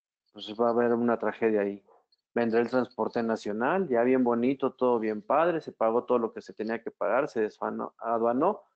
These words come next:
Vámonos a la parte de el transporte nacional.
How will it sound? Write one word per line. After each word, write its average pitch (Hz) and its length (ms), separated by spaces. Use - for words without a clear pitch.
Vámonos 135 460
a 139 80
la 127 120
parte 131 360
de 135 300
el 110 100
transporte 123 540
nacional. 127 600